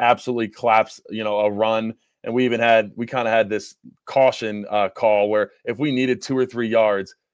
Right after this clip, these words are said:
you were going behind Olu. Like, every single play when you needed a couple yards, you, you looked at the play sheet and it was like, "Okay, all of these are behind the left side of the line,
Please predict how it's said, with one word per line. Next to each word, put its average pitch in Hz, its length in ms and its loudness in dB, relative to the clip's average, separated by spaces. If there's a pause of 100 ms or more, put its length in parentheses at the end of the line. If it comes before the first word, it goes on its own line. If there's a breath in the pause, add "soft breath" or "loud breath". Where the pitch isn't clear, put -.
(140)
you 131 200 -2
were 131 80 0
going 117 240 0
behind 107 320 -2
Olu. 104 360 -2
Like, 104 180 -2
every 131 260 2
single 127 320 -6
play 123 340 2
when 113 180 -6
you 117 100 -6
needed 117 220 -4
a 110 40 -4
couple 117 240 -4
yards, 117 300 0 (340)
you, 117 200 -4
you 127 200 -4
looked 131 280 0
at 110 80 -4
the 113 80 0
play 131 240 0
sheet 135 240 -4
and 113 100 -6
it - 20 -8
was 110 140 -6
like, 104 160 -2 (180)
"Okay, 113 440 0
all 135 200 6
of 147 100 0
these 143 200 -2
are 131 80 -2
behind 120 480 -2
the 117 80 0
left 123 180 2
side 120 260 2
of 110 60 -4
the 110 60 -2
line, 110 420 0